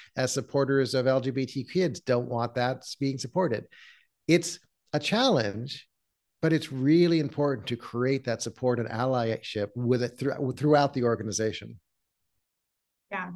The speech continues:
Speaker 2: absolutely. Um, what are some other topics on Out Talks that people can expect to hear, um, that you guys have come out with lately?
Speaker 1: Well, we had this really amazing series, and it's going to be ongoing,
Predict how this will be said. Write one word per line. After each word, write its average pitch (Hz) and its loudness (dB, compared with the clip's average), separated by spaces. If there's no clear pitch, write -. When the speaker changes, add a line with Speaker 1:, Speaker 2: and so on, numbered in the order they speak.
Speaker 2:
absolutely. 202 -8
Um, 202 4
what 220 4
are 320 8
some 330 0
other 262 4
topics 196 -2
on 208 4
Out 202 4
Talks 196 2
that 220 2
people 214 0
can 190 2
expect - -2
to 190 6
hear, 180 2
um, 185 6
that 190 2
you 196 4
guys 190 6
have 185 2
come 180 0
out 202 4
with 185 0
lately? - 2
Speaker 1:
Well, 170 8
we 165 4
had 185 0
this 139 -2
really 175 2
amazing 135 2
series, 127 0
and 113 -4
it's 104 -6
going 143 -2
to 143 -2
be 127 0
ongoing, 117 -2